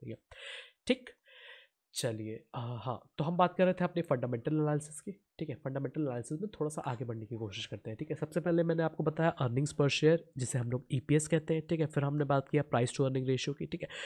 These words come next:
सबसे पहले आते हैं earnings की, फिर price to earning ratio की, ठीक। देखिए, आपकी कोई भी कंपनी है, मतलब मुझे ईपीएस ज़्यादा एक्सप्लेन करने की ज़रूरत नहीं है, इसके नाम में ही सारी चीज़ें क्लियर हैं।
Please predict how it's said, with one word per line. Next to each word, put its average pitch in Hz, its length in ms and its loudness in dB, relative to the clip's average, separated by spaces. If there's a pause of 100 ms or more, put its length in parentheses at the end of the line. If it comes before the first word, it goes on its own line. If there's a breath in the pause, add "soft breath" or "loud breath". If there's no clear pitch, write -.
(140)
सबसे 180 220 2
पहले 175 220 4
आते 175 200 2
हैं 190 100 4 (100)
earnings 139 360 2
की, 196 120 -2
फिर 185 180 0
price 123 300 2
to 123 100 2
earning 107 220 -2
ratio 110 300 -4
की, 113 100 -8 (200)
ठीक। - 140 -4 (680 loud breath)
देखिए, - 280 2 (400)
आपकी 170 340 6
कोई 185 200 8
भी 190 80 8
कंपनी 165 420 4
है, 175 140 0 (100)
मतलब 175 260 2
मुझे 175 320 4
ईपीएस 180 340 6
ज़्यादा 175 200 6
एक्सप्लेन 156 320 4
करने 139 200 2
की 127 60 0
ज़रूरत 123 320 0
नहीं - 100 -14
है, 170 60 0
इसके 165 180 0
नाम 147 320 4
में 160 80 4
ही 156 40 4
सारी 135 240 2
चीज़ें 131 260 0
क्लियर 123 320 0
हैं। - 60 -2